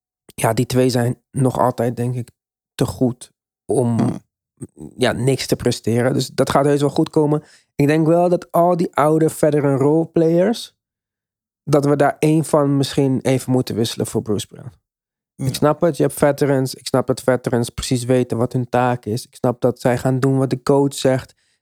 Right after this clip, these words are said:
Speaker 1: Ik snap dat allemaal, maar we hebben wat jong bloed nodig. Wat, wat meer een X-factor hier en daar,
Speaker 2: Ja.
Speaker 1: die een, op wedstrijd met een moment kan beslissen. Want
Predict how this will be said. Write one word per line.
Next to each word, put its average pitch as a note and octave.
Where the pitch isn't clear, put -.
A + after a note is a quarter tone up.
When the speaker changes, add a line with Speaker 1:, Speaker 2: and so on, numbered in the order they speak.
Speaker 1:
Ik C3
snap C3
dat B2+
allemaal, C#3
maar C3+
we B2+
hebben B2
wat A#2
jong B2+
bloed B2+
nodig. B2
Wat, G2+
wat A#2
meer C3+
een B2+
X-factor -
hier B2
en B2
daar, B2
Speaker 2:
Ja. A#2
Speaker 1:
die B2+
een, B2
op C3+
wedstrijd C3+
met C3+
een C#3
moment C3
kan B2+
beslissen. B2
Want B2